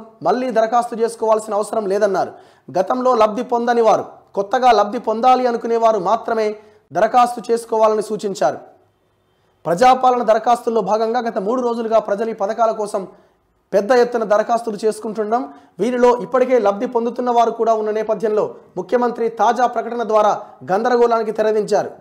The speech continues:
గందరగోళం ఉన్నది అట్లే, still కంటిన్యూ అవుతున్నది. శనివారం సచివాలయంలో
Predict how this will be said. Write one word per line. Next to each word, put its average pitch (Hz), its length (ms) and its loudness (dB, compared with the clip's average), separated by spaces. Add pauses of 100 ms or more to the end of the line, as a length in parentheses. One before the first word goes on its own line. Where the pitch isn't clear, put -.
గందరగోళం 254 520 0
ఉన్నది 254 220 2
అట్లే, 247 240 -2 (1500)
still 277 220 -4 (120)
కంటిన్యూ 254 380 2
అవుతున్నది. 196 340 0 (400)
శనివారం 254 440 2
సచివాలయంలో 247 500 0